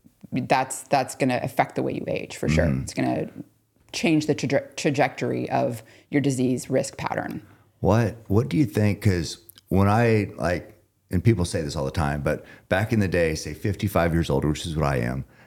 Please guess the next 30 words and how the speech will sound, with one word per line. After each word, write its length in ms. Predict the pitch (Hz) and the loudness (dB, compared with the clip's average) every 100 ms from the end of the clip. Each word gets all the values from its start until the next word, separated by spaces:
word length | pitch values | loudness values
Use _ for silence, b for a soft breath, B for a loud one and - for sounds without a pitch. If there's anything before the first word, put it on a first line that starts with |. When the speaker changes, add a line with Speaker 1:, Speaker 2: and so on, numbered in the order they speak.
| b | b
Speaker 2:
fifty-five 680 | - 127 131 - 98 92 82 | -2 -2 0 0 0 0 -2
seemed 440 | - - 123 107 - | -6 -4 -4 -4 0
old 240 | - 95 78 | 2 2 2
as 140 | - | -2
hell. 280 | - 69 73 | -2 -2 2
You'd 240 | 92 127 | 4 4
see 200 | - 131 | 2 -4
a 60 | 87 | -2
fifty-five-year-old 840 | - 98 92 - 82 80 73 71 | 0 0 0 2 2 2 0 0
guy 240 | 87 85 76 | 0 2 0
and 140 | 73 | 2
he 120 | 110 | 2
looked 400 | 110 85 73 - - _ _ _ _ _ _ - | 4 2 -2 -8 -20 _ _ _ _ _ _ 4
old. 400 | 143 180 - - B B - | 4 4 0 -8 B B 0
And 140 | 101 | 4
now 140 | 107 131 | 4 4
you 140 | 147 | 0
see 360 | 110 123 92 - | 0 -4 -4 -6
Joe's 600 | 71 95 107 120 107 - - _ _ _ _ _ | -4 0 2 2 -2 -8 -18 _ _ _ _ _
three 160 | - 107 | 2 4
months 220 | 101 92 | 4 2
older 200 | 90 85 | -2 0
than 120 | 78 90 | 0 2
me. 240 | 85 76 | 0 -2
So 160 | - 85 | -4 0
he's, 400 | 113 123 - - b b b b b b b | 2 2 0 -8 b b b b b b b
God, 180 | - 82 | -4 0
he's 180 | 90 95 | 0 0
gonna 140 | 101 | 0
be 260 | 90 85 76 | 0 0 -2